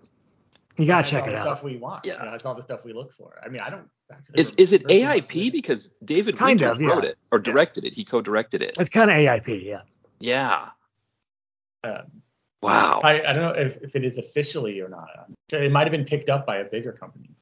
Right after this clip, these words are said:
Speaker 1: Yeah, I think M G M or something. Orion.
Speaker 2: So for a while they had a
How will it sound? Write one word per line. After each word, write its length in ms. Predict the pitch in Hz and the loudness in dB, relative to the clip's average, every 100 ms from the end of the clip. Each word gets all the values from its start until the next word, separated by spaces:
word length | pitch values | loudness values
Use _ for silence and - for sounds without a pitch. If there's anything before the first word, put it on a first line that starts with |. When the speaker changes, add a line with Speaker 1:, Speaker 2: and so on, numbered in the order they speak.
| _ _ _ - | _ _ _ -2
Speaker 1:
Yeah, 160 | 160 - | 0 2
I 80 | |
think 220 | 147 131 131 - | 0 0 -6 -10
M 280 | 170 160 | -2 2
G 200 | 143 127 | 2 2
M 160 | 123 123 | 2 2
or 60 | 110 | -2
something. 320 | 104 98 92 - _ _ _ _ - _ _ _ _ _ - | -8 -12 -14 -20 _ _ _ _ -20 _ _ _ _ _ 4
Orion. 420 | 160 151 147 123 | 8 8 6 2
Speaker 2:
So 60 | - | -2
for 120 | 156 | -6
a 60 | |
while 280 | 139 160 170 | -4 -4 -4
they 100 | 127 | -8
had 200 | 113 | -10
a 80 | 107 | -14